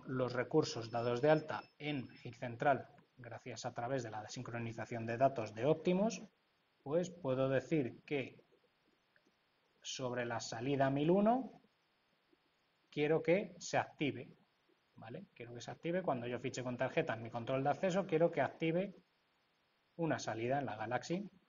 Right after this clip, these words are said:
Además, pues va a generar una alarma de prioridad nivel medio, va a ser reportado al administrador, voy a habilitar el pop-up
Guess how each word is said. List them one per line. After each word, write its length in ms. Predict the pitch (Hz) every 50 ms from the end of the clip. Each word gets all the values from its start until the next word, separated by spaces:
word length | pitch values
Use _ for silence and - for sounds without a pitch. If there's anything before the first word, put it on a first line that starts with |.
| _ _ _ _ _ _ _ _ _ _ _ _ _ _ -
Además, 540 | 123 113 120 131 143 151 135 - - - _ _ _ _ _ _ _ _ _ _ _ _ _ _
pues 200 | - 104 101 107
va 80 | 113 113
a 40 |
generar 540 | - - 120 113 117 123 139 143 120 117 - -
una 240 | 120 117 117 120
alarma 560 | 127 143 156 165 165 165 180 185 185 190 180 185
de 180 | 139 117 120 117
prioridad 760 | 117 - 120 117 113 107 117 120 117 120 117 117 113 - - _ _ _ _ _ _ -
nivel 360 | 123 123 123 120 123 127 131
medio, 580 | 143 156 170 185 180 190 196 196 202 208 202 - - - - _ _ _ _ _ _ _ _ _ _ _ _ -
va 80 | 131 139
a 40 | -
ser 180 | - 143 127 120
reportado 580 | 127 123 - 131 127 127 - 160 156 131 113
al 100 | 107 110
administrador, 960 | 113 104 - 117 113 117 120 117 - - 135 139 147 175 190 202 214 208 - - - - _ _ _ _ _ _ _ _ _ _ _ _ _ _ -
voy 180 | 135 131 131
a 40 | 127
habilitar 400 | 123 123 120 123 120 - 131 127
el 100 | 131 131
pop-up 440 | - 147 147 - 185 190 202 208 196